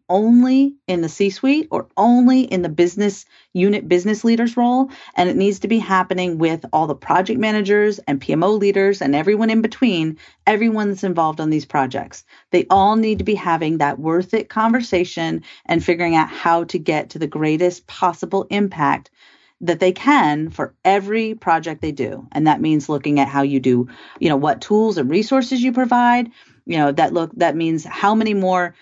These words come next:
how many more templates and checklists are we gonna put in our business leaders' hands before we can get this project done? Because I have never, ever, ever heard a C E O say, "No, no, no,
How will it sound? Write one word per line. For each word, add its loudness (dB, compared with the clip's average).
how 2
many 6
more 4
templates 0
and -6
checklists -4
are -6
we -6
gonna -4
put -2
in -4
our -2
business -6
leaders' -2
hands 2
before -4
we -2
can -4
get -2
this -6
project -4
done? -6
Because 0
I 2
have -4
never, 0
ever, -2
ever 0
heard 0
a -2
C -2
E 4
O 0
say, -4
"No, 0
no, 4
no, 0